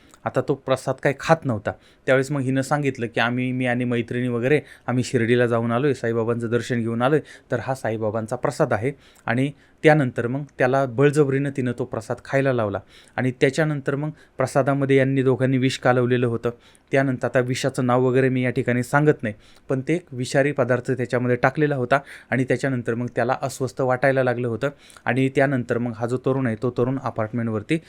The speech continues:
निघून गेलेला होता. आणि त्यानंतर मग आदिती शर्मा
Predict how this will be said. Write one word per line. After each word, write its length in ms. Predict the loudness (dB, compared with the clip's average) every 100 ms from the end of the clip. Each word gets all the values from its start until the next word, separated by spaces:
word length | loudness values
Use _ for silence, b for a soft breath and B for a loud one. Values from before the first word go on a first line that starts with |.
| B 2
निघून 260 | 6 6
गेलेला 300 | 6 4 4
होता. 280 | 2 0 -2 -2 b b
आणि 120 | -6 -2
त्यानंतर 480 | 2 2 0 -2 -4 -4 b b
मग 160 | -4 -2
आदिती 360 | 0 -2 -2 -2
शर्मा 300 | 0 0